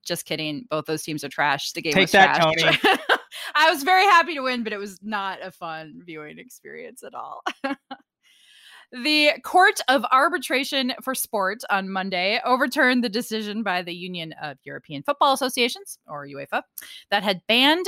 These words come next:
Speaker 1: Manchester City from European competition play for two years. It also cut the amount City was fined from thirty million euros to ten million euros. This basically wiped out the financial penalty,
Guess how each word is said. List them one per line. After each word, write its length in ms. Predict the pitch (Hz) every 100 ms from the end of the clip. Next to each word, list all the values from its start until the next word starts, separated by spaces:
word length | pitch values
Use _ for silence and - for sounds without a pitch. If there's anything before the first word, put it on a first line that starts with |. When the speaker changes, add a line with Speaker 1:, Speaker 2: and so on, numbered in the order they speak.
| -
Speaker 1:
Manchester 640 | 226 220 247 294 311 -
City 460 | 330 - 180 165 156
from 140 | - 170
European 520 | 185 240 254 247 226
competition 580 | 247 208 214 226 220 208
play 260 | - 151 143
for 100 | 170 -
two 420 | - 208 196 240 -
years. 600 | 180 294 262 - - - _ _ - - 233
It 80 |
also 240 | 277 285 277
cut 400 | - - 359 -
the 100 | 277
amount 300 | 226 190 -
City 220 | - 170
was 180 | 151 -
fined 460 | 202 202 220 240 240
from 140 | 185
thirty 320 | 170 349 330 320
million 320 | 214 185 180
euros 460 | 165 160 160 - -
to 60 |
ten 320 | - - 349
million 280 | 277 135 62
euros. 460 | - - - - - _ _ _ -
This 160 | 240
basically 440 | - 269 - 254 196
wiped 280 | 190 - 214
out 220 | 208 -
the 100 | 180
financial 420 | - 175 180 180
penalty, 440 | - 170 156 156